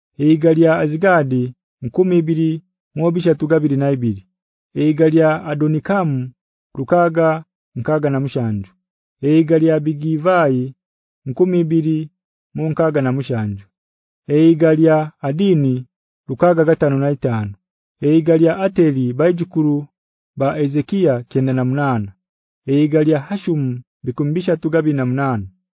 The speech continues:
Baijukuru ba Bezai, bikumi bishatu gabiri na ina. Eiga lya Halifu, kikumi kumi na ibiri. Eiga lya Gibeoni, kenda na itaano. Abashaija ba Betelehemu na Netofa,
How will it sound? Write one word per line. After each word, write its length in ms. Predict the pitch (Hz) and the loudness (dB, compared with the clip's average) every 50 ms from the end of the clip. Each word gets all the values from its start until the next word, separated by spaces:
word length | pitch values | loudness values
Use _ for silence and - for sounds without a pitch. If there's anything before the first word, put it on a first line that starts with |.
| _ _ _ _ _ _ | _ _ _ _ _ _
Baijukuru 500 | - 139 143 147 143 151 - - 156 156 | -2 0 0 0 0 -2 -6 0 0 0
ba 360 | 151 147 156 151 151 147 143 143 | 2 2 2 2 2 0 -2 -2
Bezai, 720 | 139 147 147 160 190 185 175 160 143 135 131 127 135 131 _ _ _ _ _ _ _ _ _ _ _ - | -4 -4 -2 0 0 2 2 2 2 0 -2 -4 -8 -12 _ _ _ _ _ _ _ _ _ _ _ -6
bikumi 380 | 131 143 - _ 156 147 147 | -6 -6 -6 _ -4 -4 -2
bishatu 420 | 160 190 185 185 165 - - 156 151 | -2 0 0 0 0 0 -2 -4 0
gabiri 300 | 151 160 147 147 143 143 | 0 0 0 0 -2 0
na 160 | 143 143 139 | -2 -2 -2
ina. 280 | 139 135 127 107 98 95 _ _ _ _ _ _ _ _ _ _ | -2 -2 -4 -4 -6 -10 _ _ _ _ _ _ _ _ _ _
Eiga 380 | - 139 143 147 151 143 156 151 | -2 2 2 2 2 2 2 2
lya 160 | 147 151 139 | 2 2 0
Halifu, 600 | 143 175 190 196 190 180 185 - 139 131 131 131 - _ _ _ _ _ _ _ | 0 -2 0 0 -2 -2 -4 -6 -6 -4 -4 -6 -10 _ _ _ _ _ _ _
kikumi 460 | _ - 139 - - 196 185 180 165 143 | _ -10 -8 -4 -2 0 2 2 0 0
kumi 220 | - 165 160 151 | 0 -2 -2 0
na 120 | 147 147 | 0 0
ibiri. 380 | 147 147 135 120 110 98 92 90 _ _ _ _ _ _ _ _ _ | -2 -2 -2 -4 -4 -4 -6 -12 _ _ _ _ _ _ _ _ _
Eiga 400 | - 143 151 156 156 147 160 156 | -2 2 2 2 2 2 2 2
lya 220 | 151 156 156 147 147 | 2 2 2 2 0
Gibeoni, 800 | 143 156 143 156 170 196 196 175 156 139 131 127 123 123 123 _ _ _ _ _ _ _ _ _ _ _ | -2 -2 -2 0 0 2 2 0 0 0 0 0 0 -2 -6 _ _ _ _ _ _ _ _ _ _ _
kenda 280 | _ - 139 139 139 139 | _ -2 0 0 0 0
na 120 | 139 147 | 0 0
itaano. 480 | 151 147 - - 123 113 107 101 98 101 _ _ _ _ _ _ _ _ _ _ _ _ _ _ _ _ _ _ _ _ | -2 -2 -2 -2 -2 0 -2 -4 -6 -10 _ _ _ _ _ _ _ _ _ _ _ _ _ _ _ _ _ _ _ _
Abashaija 440 | _ 143 135 143 131 156 151 147 156 | _ -2 -2 0 2 2 2 2 2
ba 180 | 143 151 147 143 | 2 4 2 2
Betelehemu 640 | 147 151 - - 156 165 180 196 196 190 190 196 190 - _ _ _ | 2 0 0 0 2 4 4 4 2 2 0 -2 -4 -8 _ _ _
na 420 | 147 156 165 170 170 170 180 180 - _ _ _ _ _ _ _ _ _ | -4 0 0 0 0 0 -4 -8 -14 _ _ _ _ _ _ _ _ _
Netofa, 640 | - 151 180 185 185 160 139 - - 123 107 101 | -4 -4 -4 -2 0 -2 -2 0 -2 -6 -6 -6